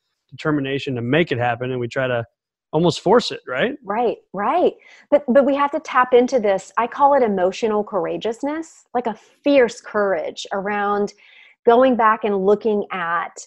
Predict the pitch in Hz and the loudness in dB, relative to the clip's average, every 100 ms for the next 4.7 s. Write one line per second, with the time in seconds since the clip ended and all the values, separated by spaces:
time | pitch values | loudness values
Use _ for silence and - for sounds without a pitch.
0 | _ _ - 202 - 202 208 208 196 208 | _ _ -6 -6 -6 -4 -4 -4 -6 -4
1 | 202 196 180 190 - 180 190 - 170 165 | -6 -4 -2 -2 -2 -4 -4 -4 -6 -6
2 | 170 180 190 214 226 233 220 208 190 185 | -6 -8 -4 -2 0 -2 -2 -2 0 0
3 | 180 - 190 185 196 170 180 175 165 165 | -2 -4 -6 -4 -4 -4 -6 -6 -6 -6
4 | 170 - - - - 185 | -6 -8 -10 -12 -10 -8